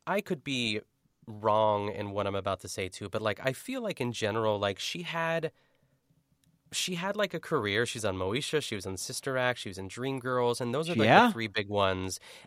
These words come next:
Speaker 1: And that maybe she didn't stop working, but, like, I, you know, it stalled a little bit. And so to see this comeback, 'cause even watching her, like, nomination video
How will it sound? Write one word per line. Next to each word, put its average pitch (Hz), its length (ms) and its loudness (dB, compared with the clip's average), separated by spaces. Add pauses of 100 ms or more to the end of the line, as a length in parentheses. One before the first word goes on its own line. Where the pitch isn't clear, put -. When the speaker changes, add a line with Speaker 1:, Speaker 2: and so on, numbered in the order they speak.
(120)
Speaker 1:
And 226 180 2
that 233 140 4
maybe 254 340 -2
she - 180 -2
didn't 151 280 0
stop 135 340 0
working, 123 600 -4
but, - 160 -2
like, 139 320 -4
I, 101 200 -14
you 202 120 -2
know, 185 140 6
it 185 200 -2
stalled 196 460 4
a 107 60 4
little 98 280 0
bit. 90 420 -2
And 123 200 0
so 139 360 0
to 131 140 -10
see 143 600 -6 (640)
this 123 320 -2
comeback, 101 960 -2 (320)
'cause 160 160 -4
even 190 220 0
watching 147 340 4
her, 127 140 -2
like, 107 180 0
nomination 104 680 0
video 92 340 -2